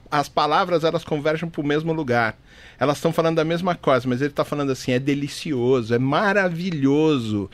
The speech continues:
que os irmãos da comunidade de fé vivam unidos." É maravilhoso isso. Aí ele diz assim, "É como o óleo que desce na cabeça,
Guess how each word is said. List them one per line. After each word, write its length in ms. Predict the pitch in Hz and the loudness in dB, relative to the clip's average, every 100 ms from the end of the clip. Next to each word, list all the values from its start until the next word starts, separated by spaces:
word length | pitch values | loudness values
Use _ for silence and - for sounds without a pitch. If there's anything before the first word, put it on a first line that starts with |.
| - - | -14 -16
que 120 | - 143 | 0 2
os 180 | 135 | 2
irmãos 480 | 143 135 127 135 127 | 2 4 4 2 2
da 120 | 123 | 0
comunidade 880 | 127 - 135 131 120 110 107 104 104 | -2 -2 0 0 -2 -2 -2 -2 -2
de 160 | 120 147 | 0 -2
fé 400 | - 147 175 156 | -2 0 2 2
vivam 380 | 120 139 165 165 | 2 0 0 -4
unidos." 600 | 160 123 113 98 - - - - - | -2 -2 -2 -8 -10 -20 -18 -8 -2
É 100 | 165 | 0
maravilhoso 760 | 202 208 208 185 165 143 127 | 0 2 2 2 2 2 2
isso. 240 | 117 107 127 | 0 0 0
Aí 60 | |
ele 120 | 127 123 | 2 0
diz 160 | 123 | 0
assim, 340 | 117 - 113 92 - - - | -2 -2 -2 -4 -10 -16 -6
"É 140 | - 143 - - | -2 0 0 0
como 600 | 151 165 202 233 247 233 | 2 2 2 4 2 2
o 220 | 175 170 | 2 4
óleo 580 | 135 139 147 123 98 80 - - - - - | 6 4 2 0 -2 -6 -12 -20 -20 -20 -20
que 120 | - 113 | -8 -4
desce 480 | 98 117 123 - | 0 2 2 -2
na 160 | 113 107 | -2 -2
cabeça, 880 | - 104 92 107 123 185 170 - 101 | -2 -6 -2 0 2 0 -2 -4 -4